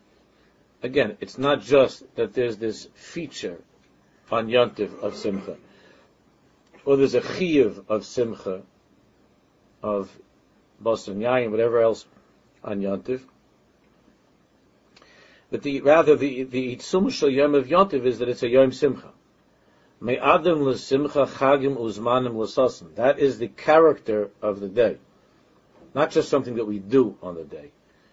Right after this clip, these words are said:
It's the day itself. It defines the Itzum Shel Yom. Chiluk zehu oimek ha'chiluk haniska. This itself is the oimek of the chiluk that we were learning just now.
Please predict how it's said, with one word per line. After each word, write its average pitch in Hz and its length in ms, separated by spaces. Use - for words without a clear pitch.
It's 101 200
the 113 100
day 135 300
itself. 127 440
It 101 140
defines 135 580
the 110 240
Itzum 120 300
Shel 107 180
Yom. 120 240
Chiluk 190 260
zehu 139 400
oimek 151 340
ha'chiluk 139 420
haniska. 131 480
This 175 200
itself 143 560
is 110 160
the 127 240
oimek 139 400
of 104 140
the 107 80
chiluk 147 380
that 107 100
we 110 160
were 107 100
learning 123 320
just 107 240
now. 131 280